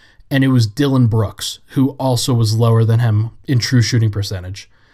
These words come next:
That's not great. That's not, that's not some place that you wanna be, especially for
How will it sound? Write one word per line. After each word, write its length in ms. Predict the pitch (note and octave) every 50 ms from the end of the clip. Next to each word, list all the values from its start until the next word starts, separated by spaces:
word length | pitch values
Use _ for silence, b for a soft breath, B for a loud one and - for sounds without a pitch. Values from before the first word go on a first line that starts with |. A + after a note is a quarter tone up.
| b b b b b b b b b b b -
That's 220 | F#3+ G3+ G3 -
not 260 | F#3+ F#3 F#3 F3+ D3
great. 420 | - D#3 D3+ D#3+ E3 D#3 C#3+ - _ _ _ _ _ _ _ _ _ _ _ _ _ _ _ _ -
That's 280 | - C#3 A#2+ - -
not, 400 | D#3 D3+ D#3+ E3 E3 D#3 - - A#2+ C3+ B B B B B B B B B B B B
that's 240 | - - - -
not 200 | D3+ D#3 E3 D#3+
some 320 | - - E3+ E3+ E3+ D#3+ D3+ -
place 320 | - - E3 - - -
that 120 | - E3 C#3+
you 120 | D#3+ E3+
wanna 240 | D#3 D3+ D#3 D#3+ D3+
be, 320 | C#3+ D#3+ E3 D#3 C3+ A#2 - - - _ _ _ _ -
especially 580 | C#3+ A#2+ - - - D#3 C#3+ - - E3+ D#3+ D3
for 720 | D3 - - D#3 D3+ D3 D3 D3 C#3+ D3 C#3+ C3 C3